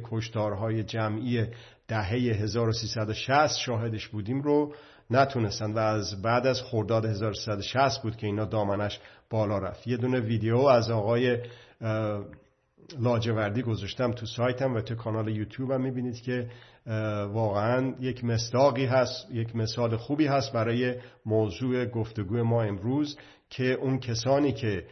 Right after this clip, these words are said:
پشت به مردم کردن و گفتن اینا منافقن، اینا تروریستن، اینا خرابکارن یا هرچی،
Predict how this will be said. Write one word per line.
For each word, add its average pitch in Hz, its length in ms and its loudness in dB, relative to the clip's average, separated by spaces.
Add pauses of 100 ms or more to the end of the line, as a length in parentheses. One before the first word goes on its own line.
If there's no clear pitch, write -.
(300)
پشت 156 440 0
به 127 180 2
مردم 117 440 4
کردن 98 420 -2
و 110 120 0
گفتن 127 340 -4
اینا 120 200 0
منافقن، 127 800 4
اینا 117 220 2
تروریستن، 117 720 0
اینا 117 340 2
خرابکارن 117 800 0
یا 113 100 0
هرچی، 123 460 0